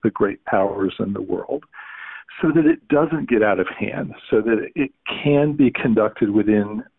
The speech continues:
reasonable and safe, uh, limits. Uh,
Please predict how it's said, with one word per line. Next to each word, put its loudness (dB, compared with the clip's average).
reasonable 0
and -6
safe, 2
uh, 0
limits. 0
Uh, 0